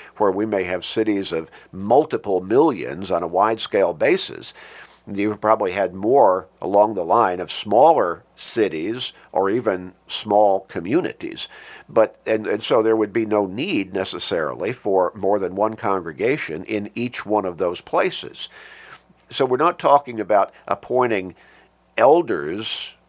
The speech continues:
in Titus chapter one and verse five over all the congregations in one city. The understanding is, I believe, there's only gonna be one congregation in each of those cities. That's, that's the sense of what we get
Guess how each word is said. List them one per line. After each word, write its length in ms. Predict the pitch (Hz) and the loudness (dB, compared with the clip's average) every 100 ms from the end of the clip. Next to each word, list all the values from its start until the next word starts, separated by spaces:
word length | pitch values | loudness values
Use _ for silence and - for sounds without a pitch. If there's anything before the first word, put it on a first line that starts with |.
| _ _ - | _ _ 0
in 280 | 113 104 | 2 2
Titus 360 | 98 110 107 98 | 0 2 4 2
chapter 320 | - 95 - | 0 0 0
one 220 | 98 95 | -4 -4
and 100 | 90 | -4
verse 240 | 85 90 - | -4 -4 -2
five 440 | 117 110 90 87 - - - - | 2 4 4 0 -10 -20 -12 2
over 300 | 123 113 101 104 | 2 4 2 4
all 200 | 120 131 | 6 4
the 100 | 113 | 2
congregations 800 | 127 113 101 85 110 117 101 92 | 2 2 0 0 2 2 -4 -6
in 140 | 92 | -2
one 200 | 95 87 | 0 -2
city. 480 | 73 - 180 82 104 - _ _ _ | -2 0 0 0 -8 -16 _ _ _
The 200 | 107 113 | 0 2
understanding 760 | 127 117 - 104 135 131 87 | 2 0 -2 2 2 0 -4
is, 260 | 73 78 - | -4 -8 -6
I 100 | 78 | -4
believe, 560 | 85 85 67 52 123 - _ _ _ _ | -4 -6 -8 -10 -14 -16 _ _ _ _
there's 240 | 131 110 | 2 4
only 200 | 113 110 95 | 2 0 -2
gonna 140 | 87 | -2
be 140 | 117 | -2
one 240 | 131 92 101 | 0 0 -2
congregation 720 | 104 92 76 92 139 - 87 | -2 -4 -4 -2 -2 -2 -6
in 100 | 80 | -6
each 200 | 98 - | -8 -8
of 80 | 76 | -8
those 180 | 65 | -8
cities. 440 | - 214 - - - | 2 2 2 -8 -8
That's, 280 | 90 104 - | -4 -4 -4
that's 280 | - 113 - | -2 -4 -4
the 200 | 95 90 | -6 -4
sense 420 | - 160 139 - | -2 -2 -2 -4
of 160 | 95 110 | -6 -2
what 180 | - | -2
we 100 | 95 | -4
get 400 | 78 120 135 - | -6 0 0 0